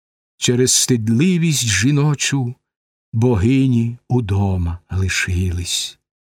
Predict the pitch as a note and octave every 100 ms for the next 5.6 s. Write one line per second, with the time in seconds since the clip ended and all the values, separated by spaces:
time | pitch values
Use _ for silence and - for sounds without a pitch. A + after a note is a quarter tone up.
0 | _ _ _ _ _ _ _ _ - G#2
1 | A#2 A#2+ A#2 A2+ A#2+ A#2 B2+ A#2+ A2 -
2 | A#2+ A#2 G2 A#2 B2 A#2+ - - - -
3 | B2+ G#2+ C3 - A#2 C#3 E3+ D#3 D3 -
4 | A2+ B2 G#2+ B2+ C3+ C3 - B2+ A2+ -
5 | G#2+ A2 A2 G2 G2 G2